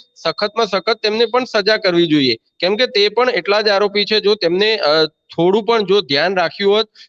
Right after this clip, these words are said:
જો જે આ અઠ્યાવીસ જે માસૂમોએ જે જીવ ગુમાવવાનો વારો આવ્યો છે તે ના આવ્યો હોત.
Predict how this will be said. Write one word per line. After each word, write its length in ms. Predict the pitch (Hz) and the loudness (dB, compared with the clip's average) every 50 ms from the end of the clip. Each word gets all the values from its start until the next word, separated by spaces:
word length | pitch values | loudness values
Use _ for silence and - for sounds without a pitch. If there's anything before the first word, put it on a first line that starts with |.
| _ - - | _ -4 -2
જો 120 | 190 196 | -2 0
જે 140 | 180 202 202 | 0 0 0
આ 180 | 190 180 180 | 0 0 -2
અઠ્યાવીસ 540 | 175 160 - - 170 170 185 208 233 220 - _ | -4 -6 -6 -4 -4 -2 -2 0 -2 -4 -4 _
જે 120 | - 190 190 | -4 -4 -2
માસૂમોએ 680 | 165 156 143 139 135 - 220 220 220 202 196 180 175 | 0 -2 -2 -2 -4 -4 -4 -2 0 0 0 0 0
જે 160 | 160 185 185 | 0 -2 -2
જીવ 240 | 165 139 160 180 185 | -2 -2 -4 -4 -4
ગુમાવવાનો 560 | 175 165 165 165 165 165 160 160 165 170 165 | -4 -4 -2 -2 0 0 0 0 0 0 0
વારો 260 | 156 143 143 147 160 | 0 0 0 0 0
આવ્યો 240 | 165 160 156 156 170 | 0 0 0 -2 -4
છે 260 | 165 - 202 165 - - _ - - _ _ - | -4 -4 -4 -4 -6 -8 _ -20 -20 _ _ -4
તે 140 | 190 202 196 | -2 -2 0
ના 180 | 190 175 165 | 0 0 0
આવ્યો 320 | 147 135 127 120 120 113 107 | 0 0 0 0 0 0 0
હોત. 140 | 104 92 | -2 -4